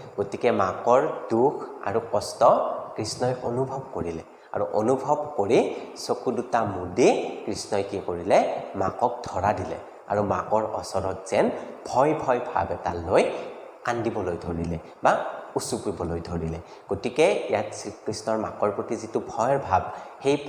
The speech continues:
ভয়ৰ ভাৱটো সুন্দৰভাৱে প্ৰকাশ পাইছে। "যশোদা ধৰিল আশী কৰে বান্ধ ভাংগি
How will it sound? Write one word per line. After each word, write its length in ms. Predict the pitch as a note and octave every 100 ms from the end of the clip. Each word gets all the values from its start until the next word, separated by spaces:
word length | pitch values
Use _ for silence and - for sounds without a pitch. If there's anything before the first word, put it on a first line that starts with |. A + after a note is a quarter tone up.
| -
ভয়ৰ 200 | F#3+ A2+ -
ভাৱটো 380 | G2 - - D3 - - - - - - -
সুন্দৰভাৱে 600 | G#2 F#2+ G2+ F#2+ F2+ D#3+ - - - -
প্ৰকাশ 260 | A#2+ - F2+ -
পাইছে। 280 | E2+ - D2+ - - - - - - - - - - - - - - - - - -
"যশোদা 480 | B2+ - - D#3 E3+
ধৰিল 440 | F3+ - G3+ G#2+ A#2 A#2 C3 - -
আশী 340 | - - A#2+ A2
কৰে 200 | F#2+ G2+ F#3+ - - - - -
বান্ধ 360 | A2 A2+ A2+ C3 C3
ভাংগি 340 | G2 F2+ G#2+